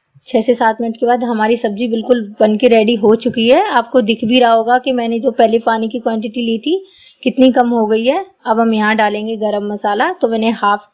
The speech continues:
टी स्पून गरम मसाला लिया है। अगर आप चाहें तो गरम मसाला ना भी डालें, क्योंकि हमने starting में जो खड़े मसाले डाल दिए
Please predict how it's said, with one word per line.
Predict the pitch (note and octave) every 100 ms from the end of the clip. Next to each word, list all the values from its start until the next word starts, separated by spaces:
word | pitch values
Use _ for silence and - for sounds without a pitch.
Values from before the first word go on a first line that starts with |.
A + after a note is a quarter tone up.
| -
टी | A3+
स्पून | A3 - A#3
गरम | G#3+ G#3 G#3
मसाला | G#3+ A3 G#3+
लिया | A3 A3+ A3
है। | C#4+ G4+ _ _ _ _ _ _ _ _ _ _ _ _ _ _ _ _ _ _ _ _ _ _ _ _ _ _ _ _ _ D#3+ _ _ _ _ _ _ _ _ _ _ _ _ _
अगर | B3 C4
आप | C#4
चाहें | C4 B3+ B3
तो | D4+
गरम | B3+ B3 B3
मसाला | B3+ B3+ C4+
ना | C4+ A#3+
भी | A#3+ B3+
डालें, | A#3 C4 D#4
क्योंकि | C#4 C#4
हमने | B3+ A3+ A#3+
starting | A#3+ A3 A3 A3+
में | A#3+
जो | A#3+
खड़े | A#3+ G#3+ A3
मसाले | A3+ A3+ A3 A3+
डाल | G#3+ G#3+
दिए | G#3+ G#3+